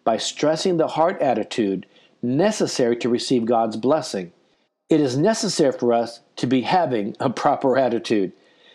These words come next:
in our relationship with God if we are to please him and be obedient to his commandments.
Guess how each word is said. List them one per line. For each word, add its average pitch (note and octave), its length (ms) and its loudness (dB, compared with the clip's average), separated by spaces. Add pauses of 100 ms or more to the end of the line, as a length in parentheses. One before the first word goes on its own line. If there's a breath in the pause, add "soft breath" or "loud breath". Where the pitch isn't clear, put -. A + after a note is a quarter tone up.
in C#3+ 140 2
our C3+ 80 4
relationship C3+ 560 0
with A#2+ 160 -2
God C#3 400 2
if C#3 160 -4
we C3+ 140 4
are C3+ 140 0
to A2+ 120 -4
please A3 520 0
him G#2+ 260 -2
and A2+ 120 -2
be A#2 80 2
obedient D3 500 0
to C#3 80 0
his B2+ 100 -2
commandments. B2+ 720 -4